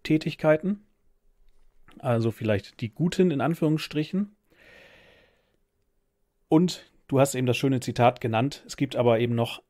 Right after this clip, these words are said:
andere Leute, die nicht aus dem Umkreis der Kirche kamen, denen man aber traditionell, äh, sozusagen im Volksmund magische Fähigkeiten in verschiedensten Formen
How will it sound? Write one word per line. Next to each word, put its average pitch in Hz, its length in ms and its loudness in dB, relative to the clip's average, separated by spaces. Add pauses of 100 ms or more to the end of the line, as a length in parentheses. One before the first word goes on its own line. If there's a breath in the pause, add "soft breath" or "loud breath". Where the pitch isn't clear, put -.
(140)
andere 160 380 6
Leute, 113 320 2
die 117 120 -2
nicht 127 220 -2
aus 120 200 -2
dem 113 160 0
Umkreis 123 380 -2
der 113 140 -4
Kirche 117 320 -2
kamen, 117 460 -4
denen 131 200 2
man 127 200 0
aber 120 480 2 (1400)
traditionell, 123 1000 2 (760)
äh, 123 80 -4
sozusagen 107 840 -2
im 117 200 -6
Volksmund 117 840 -2 (760 soft breath)
magische 120 400 0
Fähigkeiten 110 500 2
in 110 100 -6
verschiedensten 113 540 -2
Formen 107 440 0